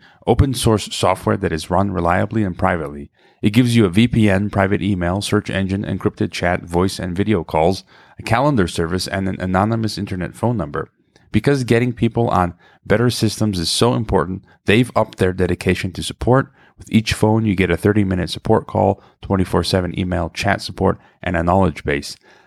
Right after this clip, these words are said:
Just like with our food, water, healthcare, schooling, and security, our tech needs to be sovereign.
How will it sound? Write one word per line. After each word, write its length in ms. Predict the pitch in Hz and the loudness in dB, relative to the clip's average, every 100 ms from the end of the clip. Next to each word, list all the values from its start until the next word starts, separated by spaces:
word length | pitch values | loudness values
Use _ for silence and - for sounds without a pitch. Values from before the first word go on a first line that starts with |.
| _ | _
Just 300 | - 143 - | 0 0 2
like 300 | 120 113 107 | 2 2 2
with 140 | 104 98 | 0 2
our 140 | 87 | 2
food, 480 | - 117 123 123 113 _ _ - | 2 4 4 4 0 _ _ -4
water, 460 | 98 98 95 98 - | 0 4 2 0 -4
healthcare, 540 | - 98 - 95 90 | -2 -2 2 2 2
schooling, 500 | - - 98 98 98 | -4 -2 2 2 0
and 160 | 82 78 | -6 -8
security, 600 | - - 120 113 95 92 _ _ - | -8 0 4 4 2 -2 _ _ -4
our 160 | 101 98 - | -2 -2 -4
tech 460 | - 135 - - | 0 0 -2 -10
needs 220 | 98 87 - | -8 -8 -4
to 80 | |
be 100 | 85 | -4
sovereign. 540 | 80 - 80 78 73 | -2 0 0 0 -4